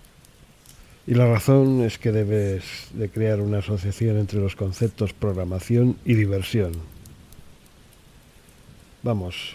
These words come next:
un reflejo condicionado de Pavlov. Y ahora no voy a hablar de ese señor porque la cosa se podría extender mucho. Pero ahí queda eso. Y así,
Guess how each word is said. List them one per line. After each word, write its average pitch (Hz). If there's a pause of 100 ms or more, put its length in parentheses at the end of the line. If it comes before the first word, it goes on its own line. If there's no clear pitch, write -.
un 123
reflejo 110
condicionado 107
de 98
Pavlov. 95 (2000)
Y 117
ahora 120
no 120
voy 101
a 95
hablar 104
de 104
ese 110
señor 104
porque 110
la 95
cosa 104
se 104
podría 92
extender 90
mucho. 95 (1000)
Pero 95
ahí 98
queda 95
eso. - (2500)
Y 131
así, 107